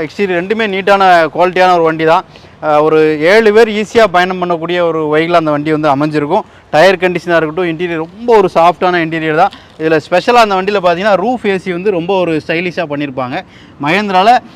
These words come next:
ஒரு சென்ட்ரல் ஏ சியோட ஒரு இருக்கிற ஒரு வெஹிக்கிள் தான் இது. ஏழு பேர் போகணும்னு தேடுறவங்களுக்கு ஒரு பெஸ்ட் வண்டியா அந்த வண்டி வந்து அமையும். இந்த வண்டி பார்த்தீங்கன்னா, ஒரு லட்சத்தி ஐம்பத்தி எட்டாயிரம் கிலோமீட்டர் வந்து ஓடி இருக்கு. Sony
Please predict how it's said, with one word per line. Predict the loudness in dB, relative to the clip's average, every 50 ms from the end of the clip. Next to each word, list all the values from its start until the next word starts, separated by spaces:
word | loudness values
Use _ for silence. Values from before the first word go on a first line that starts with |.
| -18 -12
ஒரு | -8 -4 -4 -4 -2 -2
சென்ட்ரல் | -2 -2 0 0 0 0
ஏ | 0 0
சியோட | 0 0 2 2 2 2 2 2
ஒரு | 0 -2 0 0 0 -2 -2
இருக்கிற | -4 -4 -2 -2 0 0 0
ஒரு | 0 -2 -2 -2 -2 -4 -2 -2
வெஹிக்கிள் | -2 -2 -2 -4 -4 -2 0
தான் | 0 0 -2
இது. | -4 -6 -10 -12 -14 -20 -16 -6 -2
ஏழு | 0 2 2 4 4 6
பேர் | 4 4 4 2 -2
போகணும்னு | -2 0 0 -2 -2 -2 0
தேடுறவங்களுக்கு | 0 2 2 2 0 2 0 0 0 0 0
ஒரு | 2 0 -2
பெஸ்ட் | 0 0 -2 -2
வண்டியா | 0 0 0 0 2
அந்த | 0 0 -2
வண்டி | -2 -2 -2 0
வந்து | 0 0 0
அமையும். | 0 0 0 -2 -4 -6 -14 -20 -20 -20 -20 -20 _ _ _ _ -20 -20 -8
இந்த | 0 2 2 4
வண்டி | 2 2 0 0
பார்த்தீங்கன்னா, | 2 2 2 0 -2 0 0 2 2 2
ஒரு | 2 0 0 0
லட்சத்தி | -2 -4 -4 -2 0 0 0
ஐம்பத்தி | 0 0 -2 -2 0
எட்டாயிரம் | 2 4 4 4 2 0 -2
கிலோமீட்டர் | -2 -2 -2 -2 -4 -4 -6
வந்து | -4 -4 -4 -2 -2 -2 -2 -2 -2
ஓடி | -2 -2 -2
இருக்கு. | -4 -4 -4 -6 -6 -6 -10 -20 -20 -20 -10 -2
Sony | 2 2 4 4 2 2 0 2